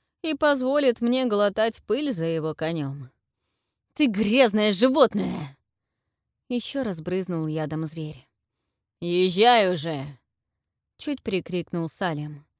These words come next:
«Следующая остановка будет в тени двуглавой горы.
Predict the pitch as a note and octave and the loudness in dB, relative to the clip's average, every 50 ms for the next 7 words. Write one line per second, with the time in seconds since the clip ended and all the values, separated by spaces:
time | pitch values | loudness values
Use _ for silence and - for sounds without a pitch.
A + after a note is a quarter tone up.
0 | _ _ _ _ _ _ _ _ - - - B3 C4 B3+ A3+ A3+ A3+ - - - | _ _ _ _ _ _ _ _ -12 -4 2 4 4 6 6 4 2 0 0 0
1 | G#3+ G3+ G3 G3+ - - A3+ G#3+ A3 A#3 A#3+ A3+ - - F#3+ F#3 F3+ F#3 G#3 A3 | 2 2 2 0 0 0 0 2 2 2 0 -2 -2 -2 -2 -2 2 2 2 2
2 | G#3 F#3+ - - - - G3+ G3 G3+ A3 A3+ G#3 F3+ F3 F3+ F3 F3+ F#3+ G3 G3+ | 2 0 -2 -4 -6 -4 -2 0 0 0 0 0 0 -2 -2 0 2 2 4 4
3 | F#3+ G3 F#3 F3+ G3 G3 G#3 G#3 F3 D3 C3+ C3+ C3 | 4 2 2 4 4 4 4 4 0 -2 -6 -8 -14